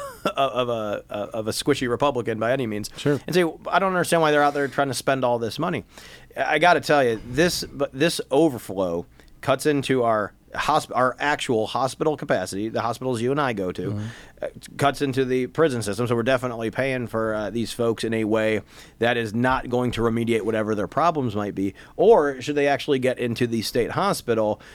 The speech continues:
Speaker 1: Again, it just tur-, becomes that black hole
Speaker 2: Mm-hmm.
Speaker 1: where, you know, getting escape velocity to actually be able to have your competency restored in some of these cases.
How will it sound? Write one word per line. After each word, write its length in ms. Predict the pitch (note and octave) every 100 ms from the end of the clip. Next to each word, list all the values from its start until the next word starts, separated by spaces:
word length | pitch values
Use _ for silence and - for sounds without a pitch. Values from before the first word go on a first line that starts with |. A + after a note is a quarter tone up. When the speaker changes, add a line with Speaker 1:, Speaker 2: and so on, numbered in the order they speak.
| -
Speaker 1:
Again, 360 | B2 C3+ C3+ A2 G#2
it 120 | B2
just 220 | C#3 -
tur-, 140 | C#3+
becomes 340 | A#2 B2 C3 A2+
that 180 | G#2 F#2+
black 300 | A2+ G#2 -
hole 400 | F3 E3+ C3 G#2
Speaker 2:
Mm-hmm. 200 | G#2+ G#2+ -
Speaker 1:
where, 260 | C3 C3 B2+
you 80 | C3
know, 140 | B2
getting 260 | A#2+ C3 A#2+
escape 340 | - C#3 C3
velocity 560 | B2 B2+ A#2+ A#2 A#2+ A#2+
to 160 | A#2
actually 540 | A#2+ A#2+ - C3 A#2+ G2+
be 180 | A#2
able 260 | A2 A2+ A#2
to 300 | A2 G#2+ G2
have 200 | G2+ A#2+
your 100 | A2+
competency 580 | G#2 C3+ E3 B2+ A2+ A2
restored 360 | G2+ G2 G#2+ G2+
in 40 |
some 160 | G2+ G2+
of 60 | G2
these 160 | F#2+
cases. 380 | - F#2+ F#2+ G2